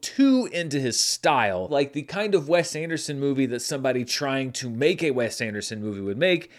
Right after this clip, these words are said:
instead of just Wes Anderson making a great movie. Other times I think Wes Anderson has big ideas, but he gets a little too distracted by them,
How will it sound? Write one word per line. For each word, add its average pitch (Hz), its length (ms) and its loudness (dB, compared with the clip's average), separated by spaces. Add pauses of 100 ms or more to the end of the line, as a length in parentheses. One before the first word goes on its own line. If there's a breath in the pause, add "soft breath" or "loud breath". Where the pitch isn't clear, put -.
(200 loud breath)
instead 190 360 0
of 170 80 2
just 156 200 -2
Wes 151 220 0
Anderson 127 340 -4
making 110 280 -4
a 101 40 -8
great 90 220 -6
movie. 113 380 -4 (100)
Other 226 180 4
times 226 300 0
I 185 60 4
think 175 180 -4
Wes 175 220 4
Anderson 160 340 -4
has 175 240 2
big 156 380 0
ideas, 147 720 4
but 135 320 4
he 143 100 -4
gets 185 220 2
a 185 40 -2
little 185 200 0
too 180 160 -4
distracted 139 760 -2
by 92 220 -2
them, 95 220 -10